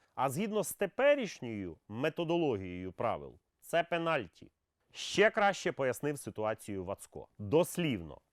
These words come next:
Такі от правила футболу, такі рекомендації стосовно гри рукою. У арбітра були всі підстави призначити пенальті, що він і зробив. А от момент у грі Динамо Карпати від Циганика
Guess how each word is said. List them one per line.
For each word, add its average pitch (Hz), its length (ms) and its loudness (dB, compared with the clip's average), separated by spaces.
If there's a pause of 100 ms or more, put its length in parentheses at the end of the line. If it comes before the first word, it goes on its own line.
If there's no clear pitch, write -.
Такі 185 380 0
от 208 180 4
правила 175 440 2
футболу, 151 680 0
такі 160 400 -2
рекомендації 143 920 -2
стосовно 135 600 -6
гри 131 240 -4
рукою. 110 520 -6 (380)
У 139 120 2
арбітра 170 680 4
були 131 220 0
всі 185 460 -2
підстави 123 640 -2
призначити 113 580 -6
пенальті, 127 520 -6
що 202 460 2
він 143 260 -2
і 135 120 -4
зробив. 110 460 -2 (520)
А 117 120 6
от 202 180 6
момент 190 500 2
у 175 80 4
грі 170 200 2
Динамо 151 420 2
Карпати 139 520 0
від 117 180 -8
Циганика 151 840 -2